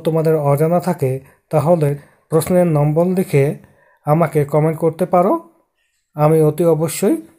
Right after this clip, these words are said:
উত্তর দেব। পরের প্রশ্ন রয়েছে, বন্দে মাতরম সঙ্গীতটি কোন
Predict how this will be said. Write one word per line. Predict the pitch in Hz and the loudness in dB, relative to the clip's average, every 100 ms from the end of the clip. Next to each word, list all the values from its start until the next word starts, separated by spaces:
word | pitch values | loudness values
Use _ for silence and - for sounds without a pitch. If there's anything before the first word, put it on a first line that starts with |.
| _ _ | _ _
উত্তর | 151 147 180 208 220 | -8 -2 0 0 2
দেব। | 143 113 92 90 _ _ _ _ _ _ _ _ _ _ - | 0 -2 -10 -20 _ _ _ _ _ _ _ _ _ _ -2
পরের | 170 185 | 2 2
প্রশ্ন | 190 196 208 202 | 0 -6 -2 0
রয়েছে, | 202 202 147 156 277 _ _ _ - | 2 2 0 -2 -4 _ _ _ -6
বন্দে | 131 170 185 202 | 0 2 2 2
মাতরম | 196 196 196 165 175 - | 2 0 0 -2 -2 -2
সঙ্গীতটি | 170 180 185 - 165 147 - _ _ _ _ _ _ _ | -2 -2 -6 -4 -4 -4 -8 _ _ _ _ _ _ _
কোন | 180 196 | 0 2